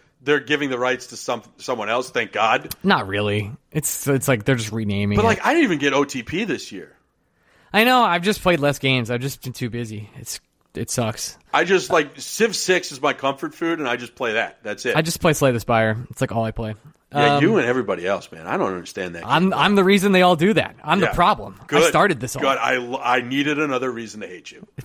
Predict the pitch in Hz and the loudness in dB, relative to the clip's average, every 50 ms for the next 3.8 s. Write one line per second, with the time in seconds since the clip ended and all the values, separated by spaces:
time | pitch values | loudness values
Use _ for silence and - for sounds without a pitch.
0 | - - - - - - 131 - - - _ _ _ _ _ _ _ _ _ - | -2 2 2 2 2 2 -2 -6 -6 -14 _ _ _ _ _ _ _ _ _ 2
1 | 165 165 165 160 156 151 151 147 151 151 170 160 - 170 160 143 160 165 160 170 | 4 4 6 6 6 4 4 4 2 0 -2 -6 -8 -8 -2 0 2 2 2 0
2 | 165 - - - _ _ _ _ - 175 214 247 254 233 - 247 233 220 208 196 | -6 -10 -18 -20 _ _ _ _ 0 2 2 2 2 2 4 4 4 6 6 2
3 | 165 165 - - 208 190 170 160 135 160 170 175 170 151 156 156 | 0 -2 -4 -4 -2 -2 -2 -2 0 0 2 2 2 0 -2 -6